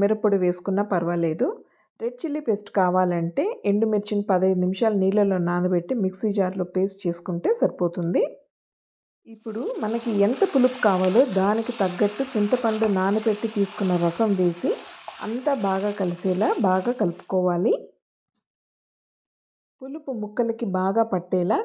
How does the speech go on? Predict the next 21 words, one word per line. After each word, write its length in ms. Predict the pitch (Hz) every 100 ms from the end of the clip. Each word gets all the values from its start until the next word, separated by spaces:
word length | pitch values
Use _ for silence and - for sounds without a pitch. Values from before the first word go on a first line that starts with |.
| 349
కాసేపు 380 | 196 - 208 208 180
ఇలానే 320 | 185 190 233 196
మగ్గనివ్వాలి. 680 | 165 185 175 170 170 190 403 - _ _ _ - 214
ఇప్పుడు 200 | 277 262 220
దీంట్లో 380 | 269 285 233 208 220 208
నీళ్లు 300 | 269 381 339 208
ఎక్కువ 200 | 208 233 220
పోసుకొని 460 | 185 - 190 175 196 -
పులుసులాగా 580 | - 208 220 202 190 226 254
చేసుకోవచ్చు, 640 | 175 170 - 180 175 - 320 - - _ -
లేదా 240 | 214 220 226 226
తక్కువ 260 | 208 208 202 190
పోసుకొని 440 | 202 185 - 190 202 196
ముద్దకూరలాగా 640 | 190 208 214 196 190 180 202
కూడా 140 | 269 453
చేసుకోవచ్చు. 680 | 202 - - 165 165 - 302 - - _ _ 220
నేను 220 | 226 240 453 - -
తక్కువ 260 | 220 277 262
పోసి 200 | 208 202 330
ముద్దకూరలాగా 680 | 214 208 208 196 180 220 427 415
చేస్తున్నాను. 640 | 180 - 180 165 170 285